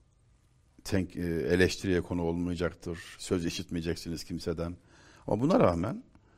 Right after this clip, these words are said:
sizi tutan bir şey vardır. Yapamazsınız. Hatta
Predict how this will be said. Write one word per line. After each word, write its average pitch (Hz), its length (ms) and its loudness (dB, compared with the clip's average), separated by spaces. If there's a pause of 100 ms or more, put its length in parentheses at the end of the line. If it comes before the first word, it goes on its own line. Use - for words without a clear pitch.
(500)
sizi 110 300 -10 (280)
tutan 92 380 -2
bir 85 40 -6
şey 85 260 0
vardır. - 600 -10 (1120)
Yapamazsınız. 78 680 -4
Hatta 85 440 0